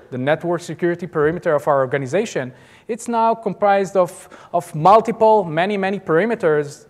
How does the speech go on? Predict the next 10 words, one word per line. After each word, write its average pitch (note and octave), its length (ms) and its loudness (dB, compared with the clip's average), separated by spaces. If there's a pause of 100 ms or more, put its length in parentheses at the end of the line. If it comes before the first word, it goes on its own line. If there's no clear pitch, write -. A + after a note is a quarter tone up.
that D3 260 0
are C#3+ 160 4
part E3 340 4
of C#3 220 -2
every F3 480 -2 (420)
Amazon D3 400 -2
service D#3 760 -2 (520)
configuration. D3 840 -2 (1300)
Um, D#3 680 4 (1120)
and G#3+ 260 -4